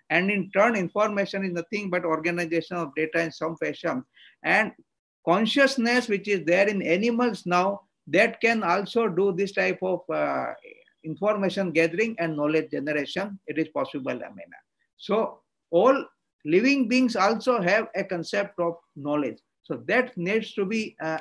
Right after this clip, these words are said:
actually recognized. Now, here are some examples. So Christ is there, Lord Krishna is there, Mirabai is there,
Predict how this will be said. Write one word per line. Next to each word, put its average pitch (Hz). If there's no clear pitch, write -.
actually 170
recognized. 139
Now, 190
here 233
are 269
some 262
examples. 208
So 180
Christ 208
is 196
there, 180
Lord 170
Krishna 185
is 175
there, 165
Mirabai 160
is 147
there, 151